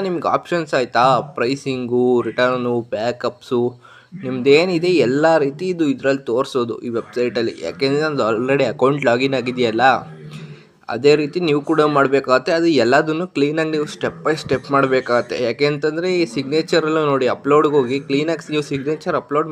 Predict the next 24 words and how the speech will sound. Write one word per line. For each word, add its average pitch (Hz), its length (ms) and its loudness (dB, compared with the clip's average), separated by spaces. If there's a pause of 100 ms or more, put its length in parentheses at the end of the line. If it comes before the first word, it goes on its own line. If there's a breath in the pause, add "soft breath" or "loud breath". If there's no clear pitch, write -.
ಮಾಡಬೇಕು. 147 440 -2 (540 loud breath)
ಅದರಿಂದ 156 320 0 (140)
ನಿಮ್ಮದೇ 202 340 -2
ಒಂದು 175 220 0
ಅಕೌಂಟ್ 185 420 2
ಏನಿದೆ 165 280 0 (100)
ಸೆಕ್ಯೂರಿಟಿ 160 440 0 (120)
ಜಾಸ್ತಿ 143 360 -2
ಆಗುತ್ತೆ. 120 300 -2 (460)
ಅದನ್ನು 156 320 0
ನೀವು 147 180 -2
ಫಸ್ಟೇ 127 320 0
ಫೋನಲ್ಲಿ 151 380 0
ತೆಗ್ದು 127 260 -4 (380 loud breath)
ಅದು 135 120 -4 (120)
ಸೈಜ್ 165 200 2 (120)
ಕೂಡ 165 100 4 (160)
ಜಾಸ್ತಿ - 260 -2
ಆಗ್ಬಾರ್ದು, 135 380 -2
ಫೈವ್ 143 180 4 (120)
ಎಮ್ 151 120 0
ಬಿ 151 160 4
ಒಳಗಡೆ 131 400 2
ಇರಬೇಕು. 117 360 -2